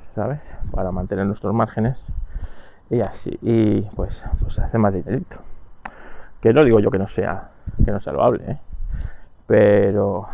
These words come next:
pero, hombre, pues no lo sé. Pues ya verás tú cuando suban los precios y empiecen a pillar a, a, a, a, a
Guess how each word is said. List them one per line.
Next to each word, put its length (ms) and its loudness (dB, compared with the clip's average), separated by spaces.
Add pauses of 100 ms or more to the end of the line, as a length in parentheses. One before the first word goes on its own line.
(260)
pero, 200 0
hombre, 200 0 (840)
pues 120 -2
no 60 4
lo 80 0
sé. 160 -2 (460)
Pues 220 0
ya 100 -4
verás 200 0
tú 220 0 (800)
cuando 580 2 (260)
suban 200 4
los 120 2
precios 520 2 (340)
y 80 2
empiecen 360 0
a 60 -2
pillar 460 0
a, 280 0 (1000)
a, 720 -2
a, 100 -8 (220)
a, 560 -4 (520)
a 220 -6